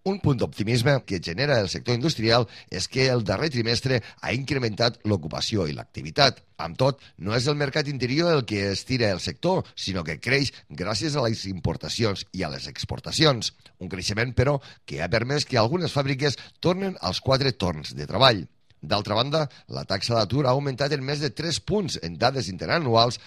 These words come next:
al tercer trimestre del dos mil deu al Camp de Tarragona i a les Terres de l'Ebre i se situa en un divuit coma u per cent, set dècimes per sobre de la mitjana catalana. I el que més preocupa a les cambres de comerç del Camp i l'Ebre és que no s'ha incrementat la població activa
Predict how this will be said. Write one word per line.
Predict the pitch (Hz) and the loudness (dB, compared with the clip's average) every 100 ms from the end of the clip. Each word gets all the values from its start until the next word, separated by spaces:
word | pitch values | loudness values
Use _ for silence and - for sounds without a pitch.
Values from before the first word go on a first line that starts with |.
| - - | -18 -10
al | 80 | -8
tercer | 76 - 123 120 | -6 -4 -4 -2
trimestre | 110 120 156 165 | -2 -2 -2 -2
del | 139 | 0
dos | 95 87 107 | -2 -2 -4
mil | |
deu | 101 117 101 | 2 2 2
al | 69 | -2
Camp | - 143 | -4 -4
de | 104 90 | -2 -2
Tarragona | 147 107 110 120 117 - | 0 0 2 2 0 -4
i | - | -10
a | |
les | 50 - | -10 0
Terres | 180 151 104 | 0 2 0
de | |
l'Ebre | 104 113 127 - - - | 0 2 0 -2 -14 -12
i | - | -10
se | 76 | -8
situa | 85 131 151 151 | -8 -2 2 2
en | 151 | 2
un | 151 | -2
divuit | 120 165 151 | -2 -2 -2
coma | - 90 151 | -4 0 2
u | |
per | 143 90 | 2 2
cent, | 110 131 151 - | 0 0 -2 -12
set | - 95 82 | -8 -6 -4
dècimes | 104 117 147 160 | -4 -4 -4 -6
per | - 90 - | -2 -4 0
sobre | 165 175 180 - | -2 -2 -4 -8
de | - 71 | -12 -6
la | 76 82 | -6 -4
mitjana | 101 92 92 80 | -4 -2 -2 -2
catalana. | - 76 101 139 117 78 - _ | -8 -2 4 4 4 -4 -8 _
I | - 107 | -2 0
el | 127 | 2
que | 160 | 0
més | 180 | -4
preocupa | - 107 110 78 64 - | -2 -2 -2 -2 -6 -6
a | - | -8
les | 73 - | -8 -4
cambres | 123 131 110 | -4 -2 -4
de | 90 | -4
comerç | 87 120 135 117 - | -2 -2 -2 -8 -10
del | - - | -16 -2
Camp | 143 151 | 0 2
i | 107 | 0
l'Ebre | 98 120 117 - | 0 0 -2 -4
és | - - 90 | -14 -10 -8
que | - | -4
no | 117 135 | -2 -2
s'ha | 147 160 | -2 -2
incrementat | 143 113 104 101 175 | -4 -4 -4 -2 0
la | 147 101 | 2 2
població | 98 76 - 135 | 0 -2 0 0
activa | 90 113 123 | 0 0 4